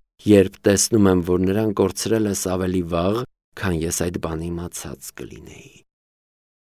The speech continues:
Բայց եթե այդ ամենը այդպես է պատահել, ապա այն, ինչ ես քո սիրուն կանեի նրա կենդանության օրոք, թող արվի նրա մահից հետո,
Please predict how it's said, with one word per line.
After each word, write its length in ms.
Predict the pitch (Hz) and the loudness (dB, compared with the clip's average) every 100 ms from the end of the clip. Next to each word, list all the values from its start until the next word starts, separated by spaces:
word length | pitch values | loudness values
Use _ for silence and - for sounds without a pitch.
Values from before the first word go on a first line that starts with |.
| - | 4
Բայց 140 | 92 101 | 4 6
եթե 200 | 101 110 | 4 4
այդ 140 | 110 113 | 2 4
ամենը 300 | 113 123 120 | 4 4 2
այդպես 380 | 104 - 101 - | 0 0 0 2
է 80 | 113 110 | 0 0
պատահել, 540 | 120 143 135 143 156 - _ - | -2 2 2 4 4 2 _ -2
ապա 220 | 95 98 117 - | 0 2 2 2
այն, 380 | 113 117 123 120 92 - _ - | 2 4 4 4 2 -2 _ 0
ինչ 140 | 113 104 | 0 4
ես 280 | 117 113 - | 4 4 2
քո 140 | - 123 113 | 0 0 0
սիրուն 380 | 107 104 131 101 | 0 2 2 2
կանեի 380 | 98 95 110 107 | 0 0 2 2
նրա 160 | 98 101 98 | 2 0 -2
կենդանության 720 | 90 90 90 92 - 98 92 | -4 -4 -2 -4 -2 -2 2
օրոք, 320 | 90 143 151 - _ _ - | 4 4 2 -2 _ _ 0
թող 240 | 113 98 98 | 4 6 6
արվի 300 | 98 95 98 | 4 4 2
նրա 240 | 101 98 | 2 0
մահից 540 | 98 101 101 135 135 87 | 0 0 -2 -4 -4 -8
հետո, 240 | 80 82 | -8 -10